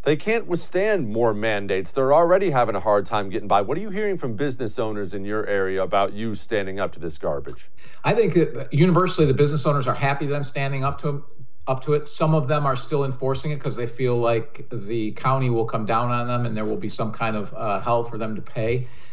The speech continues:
Speaker 2: And, uh, uh, not from us. We will not enforce it. But they are happy that we're pushing back on these mandates, and they have been from the beginning.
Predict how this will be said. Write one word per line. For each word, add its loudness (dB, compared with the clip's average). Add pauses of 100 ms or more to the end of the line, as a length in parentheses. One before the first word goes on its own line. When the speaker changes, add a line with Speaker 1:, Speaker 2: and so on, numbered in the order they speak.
(140)
Speaker 2:
And, 0
uh, 2 (300)
uh, -2
not 2
from -2
us. 0
We -2
will -2
not 0
enforce -2
it. -2 (380)
But 2
they 2
are 4
happy 0
that -2
we're -4
pushing -4
back -2
on -4
these -4
mandates, -2
and -4
they -2
have -2
been -2
from -4
the -2
beginning. -4